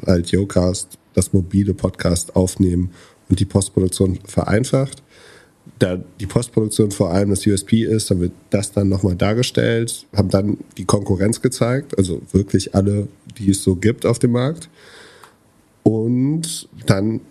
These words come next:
ja, die Marktgröße, den Term, äh, wie das so läuft. Natürlich kann man da sagen, okay, also da haben wir vielleicht einen Fehler gemacht, indem wir gesagt haben, okay, das ist der ganze Podcast-Markt, wo viel, sehr, sehr viel Advertising ist. Und das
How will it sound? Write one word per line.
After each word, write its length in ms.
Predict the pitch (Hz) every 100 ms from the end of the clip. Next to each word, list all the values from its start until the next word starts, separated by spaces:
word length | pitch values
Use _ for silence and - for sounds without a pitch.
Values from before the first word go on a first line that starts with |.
| -
ja, 240 | - 117 -
die 140 | -
Marktgröße, 760 | 110 110 - - 85 - 95 92
den 260 | 90 107
Term, 500 | 104 104 104 107 98 - - -
äh, 260 | 95 95 -
wie 100 | 101
das 180 | 101 -
so 100 | 95
läuft. 580 | 95 101 101 - - 107
Natürlich 440 | 95 - 98 98
kann 80 | 101
man 100 | 98
da 140 | 95
sagen, 260 | 98 98 95
okay, 300 | 95 101 95 - _ - -
also 260 | - 90 82 - _ _ _ _ _ _ - 247 -
da 160 | 101 101
haben 140 | 104
wir 220 | 101 101 98
vielleicht 320 | 98 98 -
einen 80 | 101
Fehler 240 | 107 117
gemacht, 280 | 107 104 98
indem 200 | 98 95
wir 80 | 92
gesagt 300 | 92 95 -
haben, 120 | 95
okay, 220 | 92 -
das 180 | 95 90
ist 100 | -
der 80 | 95
ganze 220 | 98 92
Podcast-Markt, 880 | - 107 - 104 98 107 95 107 -
wo 60 |
viel, 280 | 92 - 95
sehr, 320 | 92 101 104
sehr 220 | 95 98 95
viel 240 | - -
Advertising 640 | 101 104 - 90 87 90
ist. 320 | 87 92 -
Und 360 | - 92 90 - -
das 300 | - 87 -